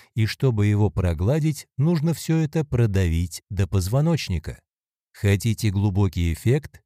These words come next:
Давите глубоко. Будете давить поверхностно? Будет поверхностный эффект.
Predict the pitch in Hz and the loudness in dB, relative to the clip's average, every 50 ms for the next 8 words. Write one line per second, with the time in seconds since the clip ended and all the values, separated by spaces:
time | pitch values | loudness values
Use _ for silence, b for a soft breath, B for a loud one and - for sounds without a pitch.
0 | _ _ - 85 76 87 85 82 76 76 73 71 - - 82 85 101 101 98 95 | _ _ -10 -4 0 0 2 2 0 -2 -4 -6 -6 -6 -6 -2 -2 -2 0 0
1 | 123 143 - - 170 110 69 - _ _ _ _ B B B B B B 90 87 | 0 -2 0 -2 -2 -2 -2 -4 _ _ _ _ B B B B B B 0 2
2 | 117 147 160 160 143 - 143 117 127 131 131 131 - - - 98 92 90 107 151 | 2 4 2 0 0 0 0 0 0 0 0 -2 -2 -2 -2 0 0 2 2 0
3 | 160 - - 160 147 - - 156 156 156 - 151 117 - _ _ _ - 78 73 | 0 -2 -2 -4 -4 -2 -2 -2 0 0 0 -2 -4 -6 _ _ _ -12 -6 -2
4 | 82 85 82 76 87 101 - - - 104 92 85 76 76 71 71 - - 87 82 | 0 0 0 0 0 -2 -2 -4 -4 -2 -2 0 0 -2 -4 -4 -6 -6 -6 -6
5 | 80 - - 92 98 110 - - 165 143 - - _ - | -4 -4 -2 0 0 0 0 -2 -2 -2 -4 -4 _ -20